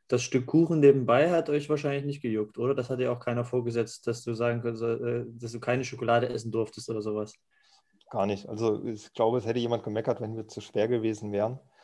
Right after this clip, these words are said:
Speaker 2: Aber wir hatten ja unsere komplexen Leistungsdiagnostiken, wo du dann dein, dein Kraftverhältnis hattest zum Körpergewicht, also wie viel Kraft zum Körpergewicht. Und da waren wir schon immer gut. Also so gesehen, ähm, haben wir um, um die zehn Prozent Körperfett gehabt, wenn überhaupt.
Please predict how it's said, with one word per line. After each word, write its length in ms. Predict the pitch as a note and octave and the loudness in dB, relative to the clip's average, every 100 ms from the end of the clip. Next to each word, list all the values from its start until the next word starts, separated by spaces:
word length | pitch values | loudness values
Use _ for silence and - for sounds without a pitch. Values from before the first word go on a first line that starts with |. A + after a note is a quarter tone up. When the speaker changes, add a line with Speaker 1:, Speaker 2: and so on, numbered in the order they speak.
| - - - | -20 -20 -2
Speaker 2:
Aber 160 | G#2+ G#2 | 0 2
wir 80 | |
hatten 140 | G#2 A#2 | 2 0
ja 60 | |
unsere 280 | A2 G#2 A2 | -6 -6 -6
komplexen 500 | A2 G#2+ G#2+ G#2 G#2+ | -6 -4 -4 -4 -2
Leistungsdiagnostiken, 1120 | G2+ A2 B2+ - A2+ - B2 - A#2+ B2 A2 | -2 -2 -8 -6 -6 -4 -6 -6 -6 -6 -6
wo 100 | A2 | -6
du 100 | G#2+ | -4
dann 420 | G#2+ G#2 G#2 G2+ | -4 -4 -6 -8
dein, 360 | - G2+ G2+ G2+ | -6 -6 -6 -6
dein 320 | A2 G2+ G2+ - | -6 -4 -6 -12
Kraftverhältnis 880 | - A#2 - - A#2 A#2 B2 B2 - | -4 -2 -2 -2 0 0 -2 -4 -2
hattest 320 | A#2 A#2+ - | -2 -2 -6
zum 160 | - G#2 | -12 -2
Körpergewicht, 640 | A#2+ C3+ B2+ C3 C3+ - | 0 0 0 -2 -4 -8
also 220 | G#2+ G#2+ | -12 -10
wie 80 | G#2 | -10
viel 120 | G#2+ | -10
Kraft 300 | - B2 B2 | -4 -4 -4
zum 120 | - G2+ | -8 -2
Körpergewicht. 580 | B2 C3 B2 C3 C3+ _ - - - - _ | -2 0 -2 -4 -6 _ -20 -20 -20 -20 _
Und 120 | G#2 | -2
da 120 | G2 | 2
waren 200 | G#2 A2 | 4 2
wir 80 | G#2+ | -2
schon 160 | A2 G#2+ | -6 -6
immer 180 | A2 | -6
gut. 300 | G#2 A#2+ B2 | -4 -4 -4
Also 260 | - G#2 G#2 | -6 -10 -12
so 200 | G2+ G#2+ | -8 -6
gesehen, 560 | G#2+ G#2 G#2+ G#2+ G#2+ - A2+ | -4 -2 -2 -2 -6 -8 -6
ähm, 540 | A2 A2 G#2+ G#2 G#2+ _ - | -4 -4 -6 -10 -16 _ -16
haben 320 | F#2+ A2 G#2+ | -10 -8 -4
wir 100 | G#2+ | -4
um, 260 | G#2 A2 A2+ _ | -4 -6 -10 _
um 140 | C3 A#2 | -6 -4
die 120 | G#2+ | -6
zehn 280 | - A#2+ B2 | -2 -2 -2
Prozent 440 | - - A2 G#2 | -6 -2 -4 0
Körperfett 480 | A2+ A#2+ A2 - - | 2 4 2 -2 -6
gehabt, 280 | G2+ G2+ G#2 | -8 -6 -4
wenn 120 | G#2+ | -2
überhaupt. 460 | G#2 G2 G#2+ - | -2 0 -2 -4